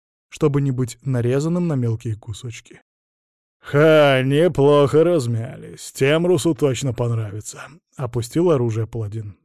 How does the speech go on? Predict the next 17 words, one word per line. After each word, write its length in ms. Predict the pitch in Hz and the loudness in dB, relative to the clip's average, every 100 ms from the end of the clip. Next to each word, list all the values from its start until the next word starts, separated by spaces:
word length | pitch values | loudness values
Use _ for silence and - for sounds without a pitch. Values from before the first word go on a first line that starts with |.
| - | -20
«Скорость, 540 | - 143 156 156 - | -2 2 4 4 2
сила 360 | 151 175 175 170 | 2 4 6 4
и 200 | 175 160 | 2 0
поставленная 720 | 160 - 165 156 151 147 135 | 0 -2 0 2 0 0 -4
школа 320 | - 151 139 | -4 -2 0
меча, 580 | 135 120 156 170 120 85 _ | 0 -2 -2 -2 -4 -8 _
но 260 | 123 117 127 | -8 -4 -2
есть 400 | 143 156 180 - | 0 2 0 0
еще 300 | 156 135 131 | -2 0 -2
над 160 | 120 117 | -4 -6
чем 240 | 123 110 | -6 -6
поработать. 560 | 113 110 104 101 - - | -6 -6 -8 -12 -14 -4
Давай 320 | 123 147 196 | 0 2 2
начнем 400 | 190 - 170 151 | 2 -2 -4 -2
с 40 | |
жестких 360 | 127 120 - 113 | -2 -4 -4 -6
блоков. 460 | 113 101 - - | -6 -8 -12 -20